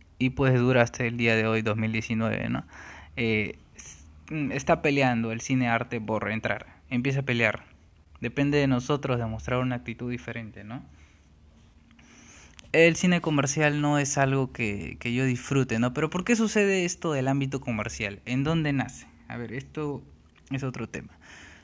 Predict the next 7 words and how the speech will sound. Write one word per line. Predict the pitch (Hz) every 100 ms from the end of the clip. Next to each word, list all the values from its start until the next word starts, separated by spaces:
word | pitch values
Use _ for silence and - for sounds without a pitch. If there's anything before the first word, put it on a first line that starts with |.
| -
Lo | 143
comercial | 156 151 143 180 180
nace | 170 170 165
del | 139 120
dinero, | 117 123 113 120 -
obviamente, | 113 107 107 110 107 104
¿no? | 110